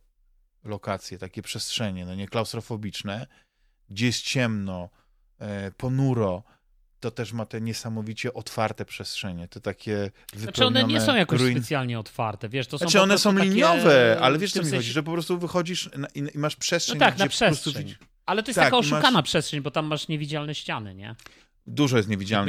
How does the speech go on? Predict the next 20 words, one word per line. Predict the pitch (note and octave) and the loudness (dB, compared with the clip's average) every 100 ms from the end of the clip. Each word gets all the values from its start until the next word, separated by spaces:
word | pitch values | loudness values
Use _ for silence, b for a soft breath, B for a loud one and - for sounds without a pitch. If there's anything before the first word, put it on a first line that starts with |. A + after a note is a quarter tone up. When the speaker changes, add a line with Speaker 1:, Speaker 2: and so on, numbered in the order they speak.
| F#2+ | -2
Speaker 2:
Jakby | |
Speaker 1:
ścian, | - A#2+ C#3+ - B | -2 -2 -2 -8 B
aczkolwiek | C3 - C#3+ C#3+ C3+ | -6 0 2 2 0
jak | B2+ | 0
masz | C3+ - | -2 -2
ten, | C3+ C3 C3 | -4 -4 0
y, | A#2+ A#2 A#2+ | 2 2 2
jak, | A#2 A2 | -2 -4
m, | B2 B2 A#2 | -10 -10 -6
zaczynasz | A#2 - C3+ A#2 | -8 -6 -6 -6
mieć, | B2+ A#2 - | -8 -8 -6
y, | A#2+ A#2 A2+ A2 G#2+ | -4 0 0 -2 -4
te | A#2+ | -6
misje | A#2 A#2+ - A2+ | -4 -6 -6 -6
z, | - - A2 A2 G#2 | -6 -10 -8 -8 -10
z | |
tym | - A2 | -10 -8
plecakiem, | A#2 C#3+ C#3 G#2 G2+ | -6 -2 -2 -4 -6
że, | G#2+ G2+ G#2+ | -6 -6 -8
odrzutowym, | A2 A2+ A#2 G#2 G2+ C3+ | -8 -6 -2 0 0 -2